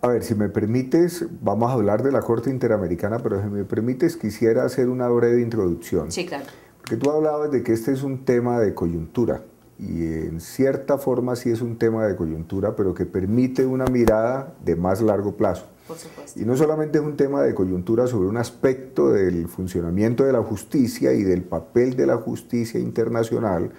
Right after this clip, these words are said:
Speaker 1: cuando la justicia nacional no cumple su cometido, sino que yo diría es un fenómeno multidimensional que tiene muchas implicaciones. Comienzo por una que tiene mucha importancia,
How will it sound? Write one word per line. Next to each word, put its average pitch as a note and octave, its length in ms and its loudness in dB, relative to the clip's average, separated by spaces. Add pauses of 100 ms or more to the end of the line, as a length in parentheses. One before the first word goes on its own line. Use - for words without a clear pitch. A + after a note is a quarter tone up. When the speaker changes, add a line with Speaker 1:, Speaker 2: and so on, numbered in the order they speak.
(420)
Speaker 1:
cuando E2+ 260 -2
la E2 120 0
justicia G#2+ 760 -2
nacional G#2+ 720 0
no G2 180 0
cumple A#2+ 440 0
su A#2+ 140 -4
cometido, B2+ 640 2 (680)
sino A#2 320 0
que D#3 540 2
yo A#2+ 160 4
diría C3+ 460 4
es C3 180 0
un B2+ 160 -2
fenómeno B2+ 500 2
multidimensional G2 1400 2
que A#2 100 0
tiene A2+ 240 2
muchas A2+ 480 0
implicaciones. F2+ 800 -2 (320)
Comienzo D#3+ 420 2
por C#3 140 2
una D3+ 200 2
que C#3+ 80 0
tiene A2+ 180 2
mucha C#3 240 -2
importancia, C#3+ 760 -2